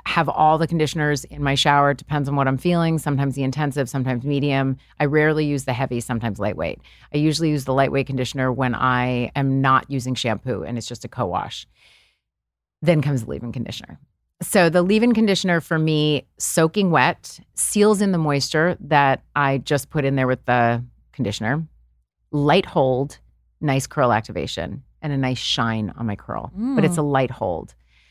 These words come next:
Speaker 1: So I also can tell you that if you forget your conditioner when you are traveling, you can also just wet your hair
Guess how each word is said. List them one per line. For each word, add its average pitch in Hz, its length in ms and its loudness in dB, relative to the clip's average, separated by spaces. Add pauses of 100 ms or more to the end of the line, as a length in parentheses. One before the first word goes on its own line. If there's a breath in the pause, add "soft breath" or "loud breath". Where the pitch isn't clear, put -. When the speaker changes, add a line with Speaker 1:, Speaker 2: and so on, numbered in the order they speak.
(220)
Speaker 1:
So 156 640 4
I 160 220 2
also 143 600 2
can 151 140 -2
tell 123 180 -2
you 127 280 -4
that 143 100 -2
if 143 160 -4
you 139 60 -4
forget 143 360 0
your 202 100 0
conditioner 131 680 -8
when 127 140 -8
you 117 340 -4
are 123 100 -4
traveling, 135 600 -4 (200)
you 147 120 -2
can 143 160 -2
also 135 300 0
just 127 420 -4 (200)
wet 139 220 0
your 139 120 -2
hair 120 480 0